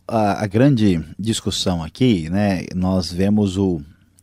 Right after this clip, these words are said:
o exílio acontecendo a partir do ano quinhentos e oitenta e sete, quinhentos e oitenta e seis antes de Cristo, quando a cidade de Jerusalém é conquistada e o templo é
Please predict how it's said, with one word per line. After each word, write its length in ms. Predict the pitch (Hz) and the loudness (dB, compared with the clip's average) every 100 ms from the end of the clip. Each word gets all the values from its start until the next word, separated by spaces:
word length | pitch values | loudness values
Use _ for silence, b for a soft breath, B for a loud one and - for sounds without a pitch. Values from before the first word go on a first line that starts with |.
| _ | _
o 160 | 98 98 | -2 0
exílio 680 | 90 80 104 113 92 78 110 | -2 0 2 2 2 -4 -6
acontecendo 760 | - 92 98 90 82 - 101 101 | -8 -6 -4 -4 -6 -6 -4 -2
a 80 | 95 | -2
partir 460 | 104 85 - 98 | -4 -4 -2 0
do 180 | 95 87 | 0 0
ano 260 | 87 92 85 | 0 0 -2
quinhentos 800 | - 90 90 101 92 85 80 82 | -4 -2 0 0 0 -6 -6 -4
e 180 | 90 90 | -2 0
oitenta 600 | 80 71 - 92 90 82 | -2 -4 -4 -2 -2 -6
e 80 | |
sete, 600 | 71 - - 101 104 98 | -8 -8 -2 2 2 0
quinhentos 460 | - - 95 104 87 | -8 -6 -4 -2 -2
e 60 | 92 | -4
oitenta 360 | 85 104 92 | -2 -4 -2
e 80 | 85 | -6
seis 380 | - - 101 95 | -6 0 0 2
antes 180 | 98 90 | 0 -2
de 120 | 92 | -8
Cristo, 520 | - 98 98 - - B B B B B B B B | 0 0 0 -2 -10 B B B B B B B B
quando 280 | - 101 | 0 2
a 60 | 92 | 0
cidade 680 | - - 82 98 117 113 95 | -2 -6 0 4 6 4 0
de 120 | 85 | -6
Jerusalém 540 | 87 90 90 87 85 87 | -4 -2 -2 -2 -4 -6
é 40 | |
conquistada 800 | - 87 - - - 95 110 110 | -6 -8 -8 -10 -4 0 2 2
e 140 | 98 | 4
o 100 | 113 - _ - | 4 2 _ -6
templo 760 | - 143 170 135 101 - 90 87 | 2 4 4 0 -4 -2 0 0
é 240 | - 101 | 2 2